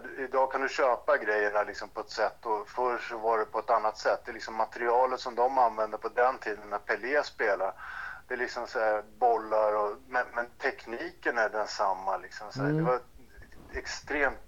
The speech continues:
Speaker 1: skickliga fotbollsspelare bägge två. Det är liksom så det, jag har jättesvårt att se. Liksom, om jag skulle vara tvungen att ta någon så skulle jag säga Pelé.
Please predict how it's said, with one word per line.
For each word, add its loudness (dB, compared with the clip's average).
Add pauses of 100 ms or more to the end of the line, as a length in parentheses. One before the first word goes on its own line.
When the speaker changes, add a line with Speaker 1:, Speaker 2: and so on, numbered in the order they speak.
(100)
Speaker 1:
skickliga 0
fotbollsspelare -2
bägge -2
två. -4
Det -4
är -6
liksom -10
så -14
det, 0 (640)
jag 2
har 6
jättesvårt 0
att -10
se. -6
Liksom, -4
om 2
jag 2
skulle -2
vara 2
tvungen -2
att -2
ta 4
någon 2
så -14
skulle -8
jag -4
säga 2
Pelé. -10